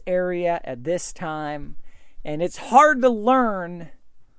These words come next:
what these patterns are and what these gobblers are, especially on private land and small pieces of land where you're not able to watch and scout and, and get intel for, you know, thousands of acres.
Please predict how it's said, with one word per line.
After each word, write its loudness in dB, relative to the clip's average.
what -2
these -6
patterns 2
are 2
and -6
what 0
these -6
gobblers 0
are, 2
especially -2
on -2
private 4
land -6
and -10
small 2
pieces -6
of -12
land -8
where -2
you're 2
not 4
able 2
to -8
watch 0
and -8
scout -2
and, -12
and -8
get -2
intel -2
for, -4
you -10
know, -8
thousands -6
of -8
acres. -6